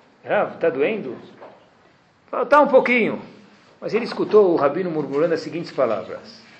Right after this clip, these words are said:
"Ze koev, aval ze hay-, aval haya kedai." "Tá doendo, mas valeu a pena."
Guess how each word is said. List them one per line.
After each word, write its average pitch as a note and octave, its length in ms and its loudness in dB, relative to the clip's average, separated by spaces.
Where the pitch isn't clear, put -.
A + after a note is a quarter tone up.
"Ze D#3+ 260 6
koev, A3+ 540 8
aval C#3 380 4
ze D3 160 0
hay-, C3 300 2
aval C3 320 2
haya B2+ 300 0
kedai." F#2 380 -8
"Tá C#3 140 6
doendo, A3 680 6
mas D#3 240 4
valeu D#3+ 260 6
a C#3+ 60 6
pena." G2 320 -2